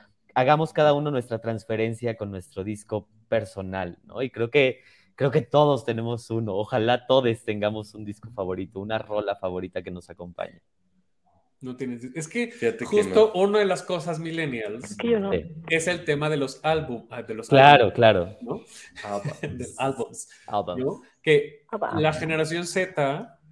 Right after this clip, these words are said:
Speaker 2: y ahora la música en general, pues, está muy hecha aisladamente. Son pocas
Speaker 1: Claro.
Speaker 2: las, la, son pocos los artistas o las artistas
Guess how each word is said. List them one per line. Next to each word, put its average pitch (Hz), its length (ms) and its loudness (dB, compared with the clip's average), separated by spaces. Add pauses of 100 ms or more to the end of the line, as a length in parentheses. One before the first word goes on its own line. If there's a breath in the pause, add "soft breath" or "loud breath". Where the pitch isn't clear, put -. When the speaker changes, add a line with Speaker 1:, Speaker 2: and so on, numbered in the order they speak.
(100)
Speaker 2:
y 151 120 0
ahora 196 280 8
la 208 140 4
música 147 500 -4
en 113 320 -10
general, 123 540 -4
pues, 135 260 -2
está 139 320 -2
muy 147 340 -4
hecha 135 520 -8 (340)
aisladamente. 135 800 -2
Son 151 260 -4
pocas 156 720 -2
Speaker 1:
Claro. 127 220 -4
Speaker 2:
las, - 100 -18
la, 117 260 -10
son 135 220 -10
pocos 147 220 -2
los 139 120 -2
artistas 131 480 -6
o 123 60 -6
las 110 160 -4
artistas 117 580 -6